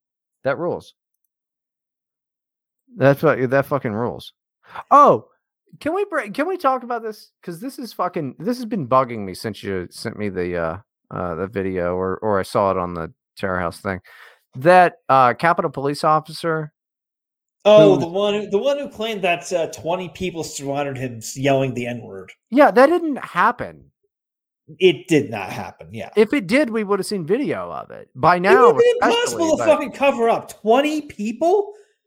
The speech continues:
Speaker 2: Okay, maybe I could believe one person yelled it at you in passing.
Speaker 1: Yeah, I, I,
Speaker 2: Not
Speaker 1: no, I
Speaker 2: twenty.
Speaker 1: probably a guy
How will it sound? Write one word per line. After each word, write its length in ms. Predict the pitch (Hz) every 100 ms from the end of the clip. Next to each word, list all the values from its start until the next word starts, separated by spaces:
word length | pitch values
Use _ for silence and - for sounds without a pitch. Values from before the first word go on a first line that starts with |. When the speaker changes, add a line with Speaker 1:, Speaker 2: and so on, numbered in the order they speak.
| _ _ -
Speaker 2:
Okay, 360 | 294 294 269 -
maybe 520 | 262 349 359 339 277
I 120 | 233
could 220 | 220 214
believe 420 | 208 190 185 160 127
one 340 | 175 175 156
person 380 | 156 147 147 143
yelled 320 | 139 139 131
it 80 | 120
at 200 | 117 110
you 120 | 127
in 140 | 101
passing. 240 | - 123 339
Speaker 1:
Yeah, 160 | 302 226
I, 320 | 277 294 254
I, 20 |
Speaker 2:
Not 120 | 320
Speaker 1:
no, 280 | 320 233 226
I 20 |
Speaker 2:
twenty. 480 | 208 220 180 117 - _ _ _
Speaker 1:
probably 760 | - 330 311 294 214 214 180
a 60 | 147
guy 460 | 135 147 127 113